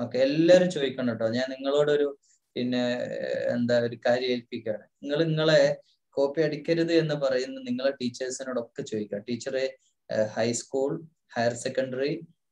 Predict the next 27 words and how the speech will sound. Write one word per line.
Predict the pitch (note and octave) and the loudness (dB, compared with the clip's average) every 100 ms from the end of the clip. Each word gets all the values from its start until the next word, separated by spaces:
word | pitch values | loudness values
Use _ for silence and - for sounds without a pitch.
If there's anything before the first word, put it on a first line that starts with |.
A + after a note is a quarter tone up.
| - | -4
ഏഹ്, | A2+ A2 - | -2 -2 -4
മറ്റേ | A#2+ A2+ A2+ A#2 A#2 | -4 -4 -2 -2 -2
ഗ്രാജുവേഷൻ, | A#2 A#2 A#2+ C3 C3 C#3+ D3+ | 0 0 2 -2 -2 -6 -6
പി | D3+ A#2+ B2 B2 | -4 -2 0 -2
ജി, | C3+ D#3 D#3+ - _ - | -4 -4 -6 -12 _ -6
ഏഹ്, | A2+ A2+ | -2 0
അല്ല, | A2+ A#2 | 0 -2
teacher | C#3 D3+ G3 | -2 2 8
ആവാനുള്ള | F3+ F3 E3+ E3 | 10 10 8 6
അവസാനത്തെ | D#3 C#3+ D#3 D#3 D3 | 6 6 2 -2 -2
ബി | D3+ C#3 | -2 0
എഡ് | C#3 C#3+ | 0 0
കോഴ്സ് | C#3 C3+ B2 - | 0 -2 -2 -4
അല്ലെങ്കിൽ | B2+ B2+ B2+ | -2 0 0
എം | C3 B2+ B2 | -2 -2 -4
എഡ്, | B2+ B2 B2 - _ - | -4 -2 -2 -4 _ -6
ഇത് | F3 | -2
ചെയ്യുമ്പോഴെങ്കിലും | F#3 F3 E3 E3+ E3 D#3+ D#3 D#3 D#3 - - - | 2 4 4 6 6 4 2 0 0 -12 -14 -8
ടീച്ചേഴ്സ് | C#3 D3+ C#3+ C#3+ | -4 0 0 -2
നിങ്ങൾ, | C#3+ C#3+ D#3 D3+ D3 - C3 | -4 -2 -2 -2 -4 -10 -2
ഏഹ്, | B2+ B2+ B2+ B2 - | 2 2 0 -4 -4
copy | C3+ D3+ | -2 0
അടിച്ചില്ല | C#3 B2 C#3+ C3+ | -2 -2 0 2
നിങ്ങൾ | C3+ B2+ B2 B2 - | 2 0 0 -2 -4
സത്യം | - C3+ - - E3+ D3+ | -10 -12 -10 -2 0 2
പറയുകയും | A#2+ A2+ A2+ | 2 2 -2
ചോദിക്കുക. | G#2 G2+ - - | -4 -10 -12 -18